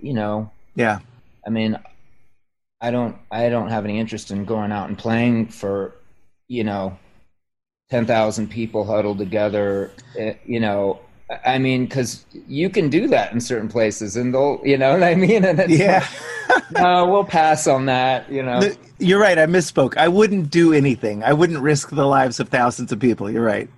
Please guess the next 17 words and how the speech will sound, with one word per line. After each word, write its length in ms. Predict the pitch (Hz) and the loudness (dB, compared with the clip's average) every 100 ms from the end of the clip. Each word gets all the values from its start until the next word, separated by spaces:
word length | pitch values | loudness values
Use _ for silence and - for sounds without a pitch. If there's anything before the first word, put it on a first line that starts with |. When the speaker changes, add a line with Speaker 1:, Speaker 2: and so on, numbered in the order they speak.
| - | -2
Speaker 1:
No, 260 | 240 233 208 | 2 4 4
I 120 | 185 | 2
know 180 | 196 180 | 2 2
that 160 | 143 | 2
you 180 | 143 156 | 0 2
weren't 220 | 151 - | 2 2
Speaker 2:
<laughs> 0 | |
Speaker 1:
implying 540 | 180 147 - 156 147 127 | 0 0 -2 0 0 -2
that. 420 | 110 101 - 135 - - | -4 -6 -8 -10 -10 -2
I 40 | |
was 100 | 156 | 2
just 140 | 170 - | 2 2
saying 240 | 170 135 | 0 2
right 260 | 123 127 113 | 2 2 0
now, 600 | 127 127 120 101 95 - - | -2 -2 -2 -6 -10 -16 -6
Speaker 2:
Ugh. 380 | 123 135 147 131 - - - - | 0 4 4 2 -4 -20 -20 -16
Speaker 1:
like, 280 | 135 123 101 | -4 -4 -4